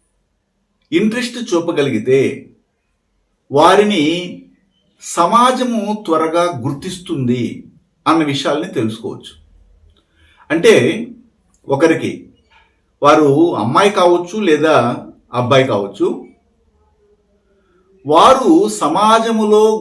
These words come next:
గొప్ప స్థాయిలోకి రావడానికి లేదా, లేదా ప్రపంచము లేదా సమాజము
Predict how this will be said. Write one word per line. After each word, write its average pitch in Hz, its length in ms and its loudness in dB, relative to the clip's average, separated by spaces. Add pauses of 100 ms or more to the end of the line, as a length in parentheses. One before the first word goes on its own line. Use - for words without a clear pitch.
గొప్ప 139 300 -2
స్థాయిలోకి 180 840 0
రావడానికి 135 720 0 (1000)
లేదా, 233 460 6 (1400)
లేదా 226 420 4 (500)
ప్రపంచము 254 720 0 (320)
లేదా 180 220 -2
సమాజము 175 680 0